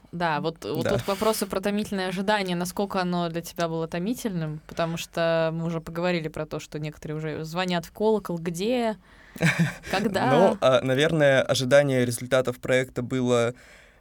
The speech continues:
Speaker 2: я не скажу, что самым тяжелым во время поступления, но это было нелегко, потому что, насколько я помню, результаты появились в последний день, и мы уже все начали паниковать. Ну, то есть я познакомился с реб-, с ребятами, которые тоже поступали по социальному лифту, мы начали паниковать, думали: «О боже, нет, о нас забыли,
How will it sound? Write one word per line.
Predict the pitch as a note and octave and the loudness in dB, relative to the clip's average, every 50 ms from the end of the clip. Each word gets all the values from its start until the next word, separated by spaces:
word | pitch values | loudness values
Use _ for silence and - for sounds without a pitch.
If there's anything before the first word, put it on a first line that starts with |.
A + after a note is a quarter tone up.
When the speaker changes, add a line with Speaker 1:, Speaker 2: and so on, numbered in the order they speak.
| _ _ - - _ _ _ - - - | _ _ -20 -20 _ _ _ -16 -12 -6
Speaker 2:
я | C3 C3+ D#3+ | -2 2 2
не | F3+ | 2
скажу, | F3 F3 F3 D#3+ F#3+ | 2 2 2 2 2
что | F3+ - - D#3 C#3 C3 | 2 2 2 2 2 2
самым | C3+ - F3+ G#3+ A#3 G3+ | 4 4 4 4 4 2
тяжелым | - - C3 C3+ C3 B2 A#2 | 0 0 0 2 2 2 2
во | A#2 | 0
время | A2 A#2+ B2 A#2+ A#2 | 0 0 0 0 -2
поступления, | - - - B2 - A#2+ A#2 A#2+ A#2+ | -4 -6 -6 -4 -2 -2 0 0 0
но | - | 0
это | - - F3 | 0 2 2
было | E3 E3+ E3+ | 2 4 4
нелегко, | E3 E3 D#3+ D#3 - - G3+ G#3+ | 4 2 2 0 0 -2 -4 -2
потому | - - C#3+ C3 C3+ | -2 -4 -4 -4 -4
что, | C#3 - - - B2+ | -6 -6 -6 -4 -2
насколько | B2+ B2 B2+ - B2+ B2 B2 | -2 -2 -2 -4 -4 -4 -4
я | B2 | -2
помню, | C3+ B2+ B2+ B2 | -2 -2 -2 -2
результаты | B2 A#2+ A2+ - B2+ B2 B2+ | -4 -4 -2 -2 -2 -2 -2
появились | - B2 B2 A#2+ B2+ B2 B2+ B2 - | -4 -4 -4 -2 -2 -2 -4 -4 -4
в | |
последний | - A#2+ - C3 C3 B2+ B2 | -6 -6 -4 -2 0 0 0
день, | A2+ B2+ D3+ E3+ F3 | 0 2 2 2 2
и | - C#3 | 2 2
мы | C3+ C3+ C3 | 2 2 0
уже | B2+ C3+ | 0 -2
все | B2+ - - C#3+ | -2 0 0 2
начали | B2+ B2 B2 - B2+ | 2 2 0 0 -2
паниковать. | B2 - A#2+ A#2 - - B2 B2 B2 A#2+ - | -4 -2 -4 -2 0 2 4 4 4 2 -2
Ну, | - - B2+ | -2 -2 -2
то | - | -2
есть | A2 - | -2 -4
я | - G#2+ | -4 -4
познакомился | - B2 B2 A2 A2+ A2 B2 - - | -4 -4 -4 -2 -2 -4 -4 -4 -6
с | C3+ | -8
реб-, | C3+ B2 - - | -8 -10 -8 -8
с | - - - | -8 -6 -4
ребятами, | B2+ A#2+ B2 A#2+ - B2 A#2+ A#2+ A#2 A#2 A#2 A#2 A#2 A#2 A2+ A2 | 0 0 0 0 0 -2 -4 -4 -2 -2 -2 -2 -4 -4 -6 -8
которые | - B2+ - - A#2+ | -8 -8 -6 -6 -6
тоже | B2 C3 B2 A#2 | -6 -6 -8 -8
поступали | - - - - - - - | -10 -10 -10 -8 -8 -8 -8
по | - - - - - - - - - | -10 -10 -8 -8 -6 -6 -6 -6 -8
социальному | - - - - A2 A2+ A2+ | -8 -6 -6 -6 -4 -4 -4
лифту, | C3 G3 F#3+ - - | -4 -4 -4 -4 -6
мы | A#2+ A#2+ A2+ A2 | -6 -6 -4 -4
начали | - A#2 - - B2+ | -6 -6 -6 -8 -10
паниковать, | - - - - - B2+ C3 F3+ F3+ F3 F3+ - | -8 -10 -8 -4 -4 -2 -2 -2 -4 -6 -8 -8
думали: | B2+ A#2 A2 A2 G#2+ A2+ - - | -8 -6 -6 -4 -4 -4 -4 -4
«О | - | -4
боже, | B2 A#2 C3+ C#3+ - C3+ | -4 -2 -2 -2 0 0
нет, | B2+ B2+ C#3+ C#3 - - | 0 0 0 -2 -4 -6
о | - - | -6 -2
нас | C3 B2+ B2+ | -2 0 0
забыли, | B2+ C3 B2+ D3 D#3+ D3+ C#3+ C3 B2+ | 0 0 0 0 0 0 0 -2 -4